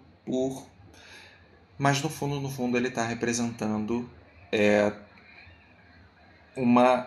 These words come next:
é, um coeficiente de transporte que vai ser, é, vai ter como força, delta de força motriz, concentração molar ou concentração mássica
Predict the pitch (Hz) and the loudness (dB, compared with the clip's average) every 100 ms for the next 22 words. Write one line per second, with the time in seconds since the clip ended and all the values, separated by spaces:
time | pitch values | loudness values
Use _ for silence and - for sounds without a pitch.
0 | - 113 110 107 107 101 95 90 87 - | -6 -2 2 4 4 2 0 -4 -10 -16
1 | - _ - _ _ _ _ - 127 120 | -20 _ -20 _ _ _ _ -8 -2 2
2 | 151 135 - 117 107 123 143 143 - 131 | 4 4 4 2 -2 -2 -2 -2 6 8
3 | 160 - - - - - - - - - | 8 4 -6 -8 -20 -20 -20 -20 -20 -20
4 | _ - 175 190 208 220 - - 147 170 | _ -8 -4 -2 0 2 4 6 4 2
5 | - - - - 120 113 113 113 - - | -4 -18 -20 -6 2 4 4 2 -8 2
6 | 120 120 120 160 170 131 127 120 117 113 | 6 6 6 4 4 -2 -4 -2 -2 0
7 | - 104 117 123 120 104 - 107 - 131 | -2 6 10 10 8 0 -2 -2 0 0
8 | 147 131 139 160 - - - - 151 151 | -2 -2 0 2 0 -6 -20 -6 -2 0
9 | 147 143 143 - 131 135 139 110 110 - | 0 -2 0 0 -2 -2 0 0 0 -8
10 | - - 185 196 151 - 120 110 104 101 | -6 2 4 4 -2 -4 -4 -4 -4 -2
11 | 101 101 - - - | 0 2 0 0 -8